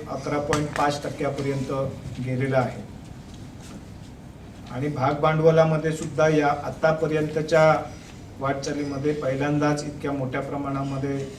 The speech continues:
वाढ झाली. आणि त्यामुळे भागभांडवल सुद्धा या ठिकाणी तीन कोटी रुपयाने यावर्षी वाढलं. आणि इतर निधींमध्ये सुद्धा अठ्ठ्याहत्तर कोटी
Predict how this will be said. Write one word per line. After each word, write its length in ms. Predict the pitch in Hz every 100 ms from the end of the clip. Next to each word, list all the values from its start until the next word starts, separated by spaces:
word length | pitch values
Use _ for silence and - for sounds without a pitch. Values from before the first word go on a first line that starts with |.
| - - - -
वाढ 200 | 127 135
झाली. 300 | 139 135 117 110 - - - - - - - - -
आणि 140 | 131 -
त्यामुळे 500 | 135 147 147 151 156 - - - - - - - - - - - - - - - - 110
भागभांडवल 640 | - - 151 147 147 151
सुद्धा 420 | 151 135 143 139 - - - - - - -
या 100 | 131
ठिकाणी 540 | 131 127 139 147 147 151 - - -
तीन 200 | 147 160
कोटी 300 | 151 143 147
रुपयाने 720 | 143 139 139 143 139 135 - - - 135
यावर्षी 420 | 131 135 131 143
वाढलं. 380 | 131 127 131 208 - - - - - - - -
आणि 420 | 120 135 151 156 - - - - - 135
इतर 360 | 127 165 165
निधींमध्ये 560 | 156 156 151 147 147 147
सुद्धा 500 | 156 135 151 156 160 - -
अठ्ठ्याहत्तर 640 | 123 - 156 151 - 165
कोटी 680 | 156 151 143 160 156 160